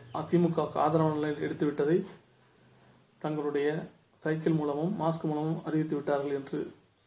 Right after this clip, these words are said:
ஊடகங்களில் ஒரே பரபரப்பாக பேசப்பட்டது. அதை, அதை வைத்து பல கதைகள் பின்னப்பட்டன,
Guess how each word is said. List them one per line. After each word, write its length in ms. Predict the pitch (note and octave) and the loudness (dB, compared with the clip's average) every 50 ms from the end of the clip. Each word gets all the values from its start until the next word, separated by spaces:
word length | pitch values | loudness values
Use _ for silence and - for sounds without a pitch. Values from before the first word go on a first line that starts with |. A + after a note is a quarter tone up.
| _ _ _ | _ _ _
ஊடகங்களில் 480 | D#3+ E3 E3+ E3 E3 D#3 D3+ D3 D3 | 2 4 6 6 6 4 4 2 0
ஒரே 200 | C#3+ C3+ C#3 C#3+ | 0 0 0 0
பரபரப்பாக 600 | D3 D3 C#3+ C#3 C3+ C#3 C#3+ C#3+ C#3+ - C#3+ D3 | 0 0 0 0 0 0 -2 -2 -2 -4 -4 -4
பேசப்பட்டது. 640 | D3 - - B2+ - C3+ - - - C3 B2 - - - - _ _ _ _ _ _ _ _ _ _ _ _ _ _ _ _ _ _ _ _ _ _ _ _ _ _ _ _ _ _ _ _ _ _ _ _ _ _ _ _ _ _ _ _ | -6 -6 -6 -4 -4 -6 -6 -6 -8 -8 -8 -10 -14 -16 -20 _ _ _ _ _ _ _ _ _ _ _ _ _ _ _ _ _ _ _ _ _ _ _ _ _ _ _ _ _ _ _ _ _ _ _ _ _ _ _ _ _ _ _ _
அதை, 360 | C#3+ C#3 D3 C#3+ C#3+ C#3+ - - - - - | -4 -2 -2 -2 -2 -4 -8 -12 -16 -10 -8
அதை 200 | D3+ C#3+ D3 D3+ | -4 -2 0 0
வைத்து 440 | D3 D3 D3 D3 E3 E3 F#3 - - - - _ _ _ _ _ _ _ _ _ _ _ _ _ | 0 -2 -2 -2 -2 -2 -2 -2 -6 -12 -20 _ _ _ _ _ _ _ _ _ _ _ _ _
பல 180 | - D3+ D3 D3 | -6 -4 -4 -2
கதைகள் 340 | D3+ D3+ C#3 D3+ D#3+ D#3 | 0 0 2 2 2 2
பின்னப்பட்டன, 560 | - - D3 D3+ D#3 D#3 - - - - C#3 | 0 0 -2 -2 -2 -2 -2 -4 -4 -6 -10